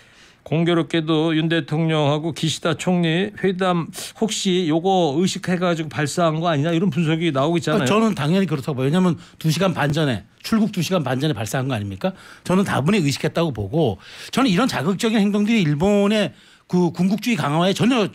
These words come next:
Speaker 2: 저, 그러니까 강화를 이끌 수 있는 거기 때문에 북한이 이런 도발이 뭘 실효성을 가지는지 모르겠어요. 그리고 일본만 자극하고 일본의 군국주의를 자꾸 부추기는, 이건 전략적으로도 오판이라고 저는 생각합니다.
Speaker 1: 알겠습니다.
Speaker 2: 윤 대통령도 굉장히 화가 났더라고요.
Speaker 1: 자,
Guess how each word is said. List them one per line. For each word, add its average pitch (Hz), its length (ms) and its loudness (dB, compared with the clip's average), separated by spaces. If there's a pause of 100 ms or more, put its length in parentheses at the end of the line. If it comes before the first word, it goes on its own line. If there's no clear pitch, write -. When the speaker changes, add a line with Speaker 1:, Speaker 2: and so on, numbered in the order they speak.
Speaker 2:
저, 190 160 -2
그러니까 170 180 -2
강화를 196 360 0
이끌 202 180 -4
수 240 80 -4
있는 175 140 0
거기 143 160 -2
때문에 151 360 0 (260)
북한이 294 280 2
이런 254 200 4
도발이 247 240 2
뭘 185 200 2
실효성을 294 380 -4
가지는지 175 300 0
모르겠어요. 120 460 -4
그리고 196 280 0 (240)
일본만 262 340 4
자극하고 147 640 -2 (140)
일본의 226 320 2
군국주의를 208 480 -2
자꾸 175 180 -6
부추기는, 170 460 -2 (200)
이건 254 140 2
전략적으로도 214 600 0
오판이라고 196 340 -2
저는 180 160 -2
생각합니다. 127 420 -8 (320)
Speaker 1:
알겠습니다. 170 340 0
Speaker 2:
윤 196 60 4
대통령도 226 380 0
굉장히 175 200 0
화가 208 140 0
났더라고요. 151 440 -6 (340)
Speaker 1:
자, 139 200 -2